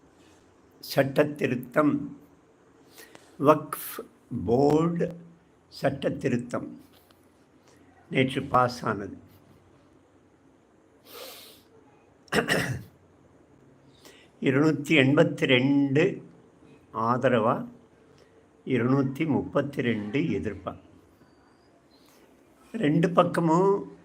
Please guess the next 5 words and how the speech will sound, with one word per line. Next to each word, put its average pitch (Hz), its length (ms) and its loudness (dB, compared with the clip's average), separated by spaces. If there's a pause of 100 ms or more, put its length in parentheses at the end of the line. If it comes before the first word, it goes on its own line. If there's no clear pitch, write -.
(880)
அந்தந்த 131 640 4
அணியோட 143 380 4
இருக்கிற 123 560 2
கூட்டு 139 440 -4
கட்சிகள் 127 600 -4